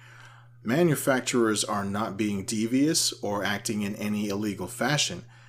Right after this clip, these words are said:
It is a personal mission to determine what you're consuming. This is significant because one of the most important things that we can do is to not drink our calories.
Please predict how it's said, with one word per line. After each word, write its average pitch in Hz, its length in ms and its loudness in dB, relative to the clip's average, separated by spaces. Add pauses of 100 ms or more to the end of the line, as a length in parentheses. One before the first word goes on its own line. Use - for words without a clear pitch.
(340)
It 113 120 0
is 104 140 0
a 101 60 -4
personal 113 460 0
mission 104 580 2
to 98 100 -6
determine 101 680 0
what 95 180 -2
you're 92 120 -2
consuming. 95 680 0 (1040)
This 156 220 6
is 143 80 6
significant 113 840 0
because 104 420 0
one 120 220 0
of 127 100 2
the 123 80 2
most 120 280 4
important 117 500 0
things 117 240 0
that 113 100 2
we 104 140 -2
can 98 220 -2
do 104 460 4
is 104 260 -2
to - 120 -2
not 104 340 -2
drink 104 320 -4
our 87 120 -2
calories. - 680 -6